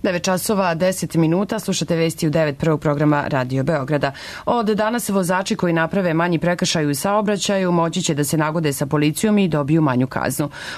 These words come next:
Ovaj sporazum moguć je samo za one kojima je to prvi prekršaj u određenom periodu i isključivo za prekršaje kojima nije direktno ugrožena bezbednost saobraćaja.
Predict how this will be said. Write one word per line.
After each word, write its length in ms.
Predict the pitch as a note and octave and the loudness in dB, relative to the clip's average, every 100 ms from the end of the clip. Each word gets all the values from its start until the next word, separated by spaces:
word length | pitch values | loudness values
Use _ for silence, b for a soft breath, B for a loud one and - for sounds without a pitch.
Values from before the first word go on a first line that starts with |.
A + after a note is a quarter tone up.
| B | B
Ovaj 200 | B3 C4 | -2 -2
sporazum 540 | C4 C4 G#3 A3 G3+ | -2 -2 0 0 2
moguć 360 | G#3 G#3+ A3 G3+ | 0 0 0 0
je 80 | |
samo 300 | F3 G#3 G3+ | 0 0 0
za 300 | F3+ E3+ E3 D3+ | 0 0 2 2
one 280 | F#3 G#3+ E3+ | 2 0 0
kojima 320 | E3 D3+ D3+ | 0 2 2
je 100 | D3 | 0
to 160 | F3+ | -2
prvi 360 | D#3 G#3 A#3 G3+ | -2 -2 0 0
prekršaj 640 | D#3 F3 F3+ F3+ F3 D#3 | 0 -2 -2 -2 0 0
u 60 | D3+ | 2
određenom 480 | D#3 E3 D#3+ D3+ C3 | 0 0 2 2 2
periodu 500 | C3+ A#2 G3 A#3 B3+ | 2 2 2 2 4
i 120 | A3 | 4
isključivo 520 | G3 G3+ G#3 G#3 G3 | 2 2 2 2 0
za 220 | E3 F#3 | 0 -2
prekršaje 560 | F3+ D#3 E3+ F#3+ F#3 E3+ | -2 -2 0 -2 0 -2
kojima 300 | E3 D3+ C#3+ | 0 2 4
nije 280 | C#3+ F3 E3 | 4 4 2
direktno 420 | C#3+ C#3+ D3 E3+ | 0 0 0 0
ugrožena 360 | D#3 D#3+ D3+ C#3 | 0 0 0 0
bezbednost 560 | C#3 B2+ B2+ C3 C3+ | -2 -2 0 0 -2
saobraćaja. 680 | - C3 G#2 C#3 C3+ D3 | -4 -4 -2 -2 0 -2